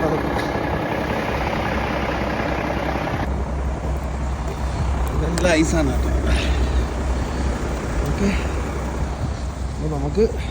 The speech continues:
അപ്പൊ നമുക്കൊന്ന് ഫ്രഷ് ആയിട്ട് വരാം. ഓ, ഇവിടെ എല്ലാം, ഇവിടെ എല്ലാം അടിപൊളിയാണ്. ഇതൊരു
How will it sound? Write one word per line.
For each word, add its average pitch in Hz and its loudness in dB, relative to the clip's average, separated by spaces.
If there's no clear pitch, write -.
അപ്പൊ - -4
നമുക്കൊന്ന് 180 4
ഫ്രഷ് 135 0
ആയിട്ട് 139 4
വരാം. - -6
ഓ, 185 -4
ഇവിടെ - 4
എല്ലാം, 190 6
ഇവിടെ 139 -8
എല്ലാം 190 -4
അടിപൊളിയാണ്. 180 -2
ഇതൊരു 156 -2